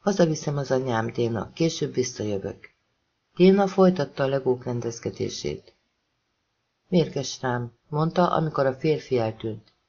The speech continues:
"És minden oka megvan rá. Goodman sohasem ment volna Caroline után, ha én nem lennék." Déna nem tudta, hogy Hunter igazából miért mérges.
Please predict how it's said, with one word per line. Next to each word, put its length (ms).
"És 220
minden 340
oka 200
megvan 400
rá. 320
Goodman 520
sohasem 560
ment 220
volna 260
Caroline 460
után, 380
ha 160
én 180
nem 240
lennék." 580
Déna 320
nem 220
tudta, 320
hogy 180
Hunter 460
igazából 640
miért 340
mérges. 560